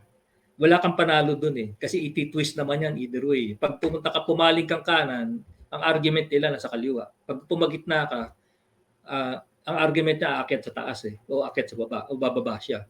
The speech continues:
So, nag-a-adapt sila eh. So, nakita natin dito actually yung shift ng propaganda nila.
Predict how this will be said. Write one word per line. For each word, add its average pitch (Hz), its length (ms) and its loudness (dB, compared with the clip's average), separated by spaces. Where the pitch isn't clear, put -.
So, 175 320 4
nag-a-adapt 156 640 6
sila 156 240 2
eh. 120 240 0
So, 156 240 2
nakita 185 400 2
natin 202 320 4
dito 185 240 2
actually 175 400 4
yung 156 160 0
shift 165 400 0
ng 151 160 -4
propaganda 139 560 0
nila. 113 400 -6